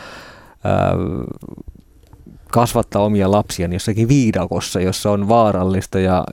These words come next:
ja ajattelin, että, että kun mä oon itse, itse kokenut semmoisen turvattoman lapsuuden, niin mä en halua, että mun omat lapset joutuisi sitä kokemaan. Ja siinä, siinä mä oon sitten pyrkinyt olemaan ehkä tämmönen suojeleva.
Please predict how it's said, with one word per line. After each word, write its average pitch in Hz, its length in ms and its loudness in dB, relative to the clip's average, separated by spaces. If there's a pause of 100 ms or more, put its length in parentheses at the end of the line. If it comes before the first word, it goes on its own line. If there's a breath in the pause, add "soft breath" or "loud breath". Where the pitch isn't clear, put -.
(160)
ja 87 220 -4 (120)
ajattelin, 110 500 2
että, 104 280 2 (340)
että 101 160 -4
kun 107 120 -2
mä 123 60 4
oon 120 120 4
itse, - 240 -2
itse 156 200 0
kokenut 113 320 0
semmoisen 110 420 0 (680)
turvattoman 98 600 0
lapsuuden, 92 460 -2
niin 92 160 0
mä 92 220 2
en 98 160 2
halua, 90 420 2
että 85 160 -2
mun 95 240 0
omat 80 300 -4
lapset - 320 -4
joutuisi 76 380 -4
sitä 76 240 -4
kokemaan. 58 580 -6 (600 loud breath)
Ja 95 80 -6
siinä, 104 340 2 (120)
siinä 107 260 2
mä 95 100 2
oon 85 120 0
sitten 90 260 -6
pyrkinyt 90 380 -4
olemaan 85 280 -4
ehkä 95 200 -6
tämmönen 85 360 -6
suojeleva. 95 720 0